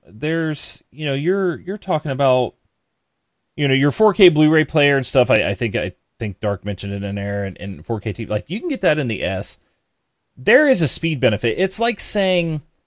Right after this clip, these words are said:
"I don't see the need to upgrade my five-year-old P C."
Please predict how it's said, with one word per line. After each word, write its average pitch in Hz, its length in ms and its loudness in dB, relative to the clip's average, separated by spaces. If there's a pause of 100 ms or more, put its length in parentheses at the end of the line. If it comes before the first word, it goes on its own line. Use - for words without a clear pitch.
(380)
"I 151 100 4
don't 208 340 2
see 190 300 -2
the 143 140 0
need 131 520 -4
to - 220 -6
upgrade 113 500 -4
my 101 140 -2
five-year-old 95 760 -4
P 85 200 -16
C." - 400 -16